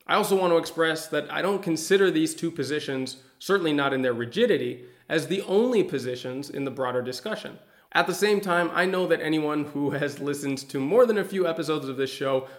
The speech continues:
will know which direction I lean personally. Now, this brings me to today's interview, in which I'll be speaking with Chris Smage. Chris is a university-based social scientist turned farmer.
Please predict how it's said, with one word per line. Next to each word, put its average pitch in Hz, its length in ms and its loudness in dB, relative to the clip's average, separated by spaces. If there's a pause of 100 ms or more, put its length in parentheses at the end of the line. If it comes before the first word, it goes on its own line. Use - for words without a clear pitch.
(100)
will 165 180 2
know 147 200 4
which 143 300 -2
direction 127 600 -6
I 123 240 -6
lean 120 380 -10
personally. 196 480 -8 (920)
Now, 175 100 4
this 262 160 0
brings 233 340 2
me 190 200 0
to 190 160 -6
today's 175 560 -2
interview, 127 560 -6 (320)
in 175 140 2
which 220 180 2
I'll 208 160 0
be 247 140 -4
speaking 190 680 -4
with 165 240 -2
Chris 165 420 -2
Smage. 180 380 -8 (680)
Chris 247 300 2
is 175 220 0
a 170 60 2
university-based 165 840 0
social 135 280 -6
scientist 131 640 -8
turned 123 220 -8
farmer. 120 440 -8